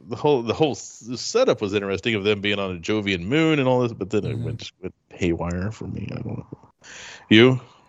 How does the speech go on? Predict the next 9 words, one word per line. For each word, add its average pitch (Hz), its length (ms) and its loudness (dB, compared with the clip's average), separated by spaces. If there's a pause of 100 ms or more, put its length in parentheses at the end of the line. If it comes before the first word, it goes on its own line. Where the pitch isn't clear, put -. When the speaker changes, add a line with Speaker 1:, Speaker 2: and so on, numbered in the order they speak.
(400)
Speaker 2:
Yeah, 214 240 2
uh, 170 420 2
that 208 320 6
one, 208 240 4
or 151 880 6 (420)
to 143 100 -14
be 135 160 -2
honest, 139 460 -2
like, 117 420 -8